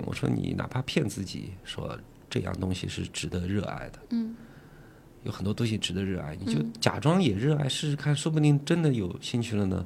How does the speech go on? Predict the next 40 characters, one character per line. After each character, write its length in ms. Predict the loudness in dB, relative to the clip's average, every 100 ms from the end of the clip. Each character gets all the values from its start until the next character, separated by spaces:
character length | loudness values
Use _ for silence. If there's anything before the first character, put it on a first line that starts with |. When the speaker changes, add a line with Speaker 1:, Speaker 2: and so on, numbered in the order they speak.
| -2
Speaker 2:
嗯。 240 | -2 -2 -6 -16 -4
Speaker 1:
结 120 | 4
果 160 | 6 8
因 160 | 10
为 140 | 8 6
逼 240 | 4 0
自 220 | 2 0
己 120 | 2 2
时 160 | 2
间 320 | 2 2 2 -4
长 300 | -6 -6 -2
了， 320 | 0 0 -2 -10 -20 -20 -20 -18 2
莫 120 | 6
名 160 | 8 6
其 160 | 4
妙 280 | 4 4 4
就 280 | 4 2 0
开 220 | 0 -2
始 220 | 0 -4 -8
充 160 | -2 0
满 140 | 2
好 120 | 0
奇 160 | -4 -4
心。 260 | -4 -6 -6 -12 -20 -20 -20 -20 -20 -20 -20 -10 0
不 40 | 4
管 280 | 4 4 4
是 240 | 6 6
好 320 | 4 0 -2
的、 320 | 0 2 2
坏 480 | 0 -2 0 0 0
的， 240 | -2 -4 -6
或 200 | -2 0
者 140 | 0
是 340 | 0 2 0 -2 -8 -18 -18 -18 2
高 200 | 6 6
深 320 | 6 6 6
的、 140 | 4 2
肤 240 | -4 -2
浅 240 | 0 -2 -4
的， 120 | -12